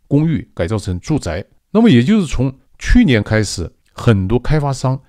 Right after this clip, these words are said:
很多大的投资机构就开始干这件事儿。不光是纽约，像旧金山疫情期间受影响的写字楼空置啊，疫情以后无法恢复的这些大城市，包括芝加哥，都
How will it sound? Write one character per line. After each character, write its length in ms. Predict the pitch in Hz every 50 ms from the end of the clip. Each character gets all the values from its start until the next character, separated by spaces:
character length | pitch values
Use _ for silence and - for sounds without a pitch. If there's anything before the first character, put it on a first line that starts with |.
| _ _
很 240 | _ - - 104 92
多 300 | 90 107 104 104 - _ _ _
大 100 | - 135 -
的 140 | - 101 95
投 200 | - - - 113
资 160 | 110 117 123
机 200 | 120 - - 151
构 260 | 151 - 202 151 117 - _ _ _ _
就 140 | - 151 135
开 160 | - - 156
始 120 | 120 -
干 180 | 95 - 160 131
这 100 | 110 123
件 140 | 104 104 90
事 100 | 87 113
儿。 120 | - - _ _ _ _ _
不 120 | - 196
光 160 | 175 180 185
是 120 | 175 165 160
纽 200 | 123 104 87 90
约， 180 | 101 120 127 - _ _ _ _
像 180 | _ - 147 135
旧 140 | 131 - 165
金 140 | 147 165
山 260 | 156 - 156 156 156 - _ _ _ _ _
疫 140 | - 175 160
情 220 | 127 - 127 120
期 160 | 120 - 131
间 180 | 127 135 135 135
受 220 | 127 - - 135
影 160 | 107 113 151
响 180 | 156 - 104 85
的 60 | 92
写 180 | 92 - - 95
字 100 | 98 123
楼 100 | 101 101
空 220 | - - - 131
置 140 | 123 - 135
啊， 140 | 117 78 - _ _ _
疫 80 | 143
情 180 | 127 - - 113
以 40 | 98
后 60 | 101
无 220 | 107 92 95 131
法 160 | 131 - 87
恢 200 | - - 123 127
复 160 | 120 120 - 107
的 100 | 87 85 - _ _ _ _
这 140 | - - 160
些 100 | 147 156
大 160 | - 151 156
城 160 | - - 110
市， 80 | 113 113
包 120 | 101 143
括 80 | 143 127
芝 120 | 117 135
加 100 | 135 135 131
哥， 180 | 113 123 123 - _ _ _ _ _
都 260 | 208 220 277 294